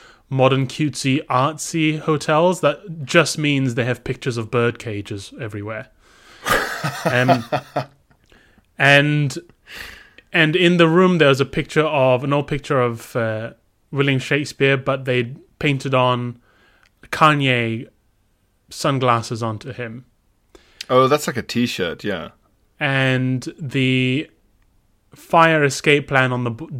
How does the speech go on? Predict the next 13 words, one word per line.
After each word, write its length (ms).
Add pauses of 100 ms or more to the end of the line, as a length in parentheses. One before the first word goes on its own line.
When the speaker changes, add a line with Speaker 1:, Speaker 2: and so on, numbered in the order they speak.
(120)
Speaker 1:
door 360
was 180
written 260
on 120
an 120
old 220
scroll, 760
and 180
it 120
literally 400
said, 380 (360)
"Escapeth 640
planeth," 640